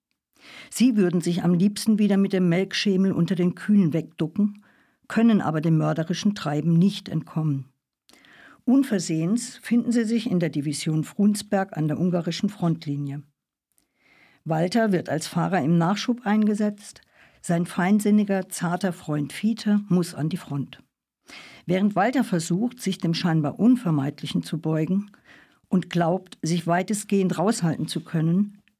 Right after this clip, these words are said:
spielt Fiete schon früh mit dem Gedanken zu desertieren. Als er verwundet aus der Schlacht kommt und im Lazarett der Etappe für den nächsten Einsatz zusammengeflickt wird,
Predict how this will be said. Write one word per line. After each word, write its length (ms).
spielt 400
Fiete 340
schon 180
früh 360
mit 120
dem 120
Gedanken 420
zu 160
desertieren. 800
Als 180
er 80
verwundet 520
aus 180
der 100
Schlacht 400
kommt 460
und 180
im 100
Lazarett 640
der 100
Etappe 440
für 160
den 180
nächsten 340
Einsatz 540
zusammengeflickt 880
wird, 200